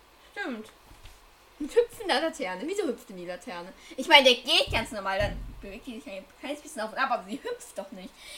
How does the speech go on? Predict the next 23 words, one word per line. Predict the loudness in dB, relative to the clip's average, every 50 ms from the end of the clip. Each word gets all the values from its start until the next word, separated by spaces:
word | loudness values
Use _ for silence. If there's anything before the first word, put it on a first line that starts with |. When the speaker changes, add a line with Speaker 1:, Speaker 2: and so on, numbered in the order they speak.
| -2 4
Speaker 2:
Aber | 6 6 6
ich | 6
glaub, | 6 4 4 4
das | 2 -2 -2
Speaker 1:
Stimmt. |
Speaker 2:
gleiche | 0 2 4 4 2 0 -6
Thema | -8 -6 -4 -2 -2 0 0
hatten | -2 -2 -2 -6
wir | -6 -6
schon | -6 -8 -4 -2 -2 0 0
mal, | 0 0 0 0 0 -2 -2 -4 -6 -10 -16 -20 -20 -20 -20 -20 -20 -20 -20 -12 -2
äh, | 2 4 6 6 6 6
als, | 6 6 6 6 4 2 -2 -6 -12 -14 -16 -2 0
äh, | 2 4 4 2 2 0 0
Hagrid, | -2 -2 -2 -4 -6 -6 -4 -2 -2 -2 -4 -6 -12
äh, | -10 -4 0 2 2 2 2 2 2 2 2 0 -4
vom | -4 -4 -2 0 2 2
Hogwarts | 2 2 0 -6 -10
Express | -12 -14 -10 -8 -8 -8 -6
die | -2 0
Erstklasse | 2 2 2 0 -2 -8 -10 -8 -2 -2
abgeholt | -2 -2 -2 -6 -6 -6 -6 -6 -6
hat. | -8